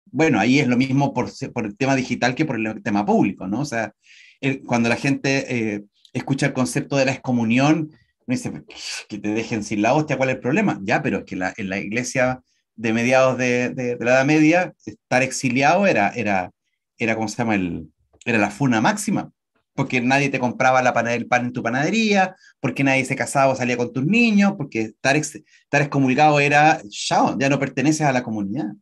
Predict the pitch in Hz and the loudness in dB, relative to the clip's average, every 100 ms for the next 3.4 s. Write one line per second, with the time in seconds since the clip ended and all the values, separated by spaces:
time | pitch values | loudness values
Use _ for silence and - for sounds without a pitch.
0 | _ _ _ _ _ _ _ _ _ _ | _ _ _ _ _ _ _ _ _ _
1 | _ _ _ _ 104 220 190 156 - 120 | _ _ _ _ -2 0 2 0 2 2
2 | 113 120 - 117 113 110 131 170 254 - | 2 0 -2 -2 0 -2 2 4 4 2
3 | - - 110 - | -2 -2 -4 -4